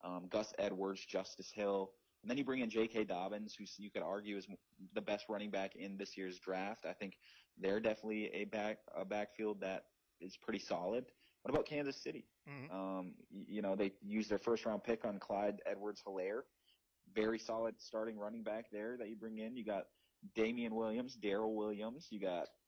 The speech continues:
Speaker 1: uh, who else? Thompson. And then I think Quentin Green is another guy that they have.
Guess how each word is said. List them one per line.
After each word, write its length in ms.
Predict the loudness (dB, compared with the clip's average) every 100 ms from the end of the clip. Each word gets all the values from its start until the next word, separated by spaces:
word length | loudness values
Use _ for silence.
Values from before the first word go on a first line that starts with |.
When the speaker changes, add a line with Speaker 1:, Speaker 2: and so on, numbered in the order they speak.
| _
Speaker 1:
uh, 600 | -4 -2 -2 -2 -4 -6 -10 -20 _ _ _ _ -20 -6
who 140 | 0
else? 260 | 0 0 -8 -20 _ _ -10
Thompson. 520 | -4 -2 -2 -4 -4 -8 _ _ _ _ _ -8
And 120 | -2
then 300 | 2 2 0 -2
I 80 |
think 240 | 0 -2 -4 -12 -10
Quentin 400 | -2 0 0 -2
Green 400 | 0 2 2 2
is 100 | 0
another 260 | 0 0
guy 220 | 2 2 4
that 140 | 4
they 100 | 4
have. 280 | 2 2 2